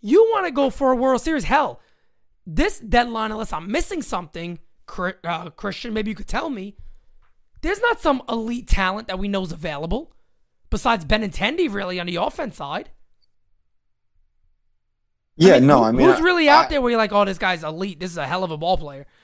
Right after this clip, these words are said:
Speaker 1: We don't know about Reynolds being traded. We don't think that's gonna happen.
Speaker 2: No, I like Benintendi just for the simple fact that I think he's, uh, he's a lefty hitter. He plays the outfield, and, uh, he's, he's gonna be more of a,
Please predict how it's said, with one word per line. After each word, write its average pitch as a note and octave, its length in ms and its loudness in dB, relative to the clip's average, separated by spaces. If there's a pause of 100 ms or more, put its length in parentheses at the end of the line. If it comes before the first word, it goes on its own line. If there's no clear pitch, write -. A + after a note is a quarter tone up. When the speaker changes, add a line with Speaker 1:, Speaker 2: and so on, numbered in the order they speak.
(120)
Speaker 1:
We A3 80 2
don't D#4 100 4
know D#4+ 100 2
about G#3 260 -2
Reynolds F3+ 320 -6
being E3+ 220 -6
traded. E3+ 380 -4
We A3+ 80 -4
don't B3 120 -6
think F#3 100 -10
that's E3+ 140 -12
gonna D#3 140 -10
happen. D3 420 -10 (2000)
Speaker 2:
No, C3+ 120 8
I C3+ 140 8
like D3 200 4
Benintendi A2+ 540 2
just A2 220 -2
for A2+ 120 0
the A2 80 2
simple G#2 320 0
fact A2 300 4
that G#2+ 80 6
I G2 60 8
think - 220 0
he's, G2+ 380 6
uh, G2 260 8
he's G#2+ 280 6
a G#2+ 40 4
lefty A#2 380 4
hitter. A#2+ 240 6
He A2 60 4
plays A#2 320 2
the G#2 160 0
outfield, G#2+ 560 0
and, G2+ 280 -4
uh, G2 300 2 (140)
he's, G#2 440 0 (320)
he's G#2 140 2
gonna A#2 140 8
be A2+ 120 10
more A2+ 300 8
of G2+ 80 4
a, G#2 120 4